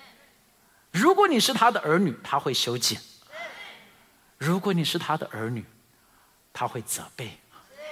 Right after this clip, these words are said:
但是这都是为了我们好。所以到底该怎么样子得到呢？你，你，你，你，你说：“好，那我要这个。”其实第一个，你必须要预备好。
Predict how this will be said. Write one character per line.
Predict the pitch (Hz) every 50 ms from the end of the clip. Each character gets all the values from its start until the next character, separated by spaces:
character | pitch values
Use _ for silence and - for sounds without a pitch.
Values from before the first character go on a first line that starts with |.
| 587 - - - - - - - - - _ _ - - - - -
但 | - 160
是 | 139 - - 117
这 | - 143 123
都 | - 120 113
是 | - - - 113 - -
为 | 127 117
了 | 104 95
我 | 85 80 85 80
们 | 82 87
好。 | - - - - - _ _ _ _ _ - - - - - -
所 | - - - - - 277
以 | 285 220
到 | - - 311 302
底 | - 214 175 -
该 | - 233 240
怎 | 226 - - - 120 113
么 | 127 170
样 | 214 202 160
子 | - - - 104 - _ _ _
得 | - 107 92 110
到 | 117 - 175 143 120 110
呢？ | 101 101 98 95 - _ _ _ _ _ _ _ _ _ - - - -
你， | - 196 214 214
你， | 196 202 208 -
你， | 185 196 196
你， | 196 185 180 180 -
你 | - 170
说 | 156 - 202 165
：“好， | - - - 175 170 -
那 | - 170 170 156 -
我 | 123 110
要 | 95 117 127
这 | 120 - 123 104
个。” | 90 - - - _ _ _ _ _ - - - - -
其 | - 139 131
实 | - 107
第 | 107 - - 143 127 123
一 | 123
个， | - - 104 - - _ _ - - - - -
你 | 131 110 - - _ _
必 | - 190 175
须 | 143 - - - - 127 120
要 | 120 101 87 - - _ _ _ _ _ _ _
预 | - 196 147
备 | - 135 110
好。 | - - - -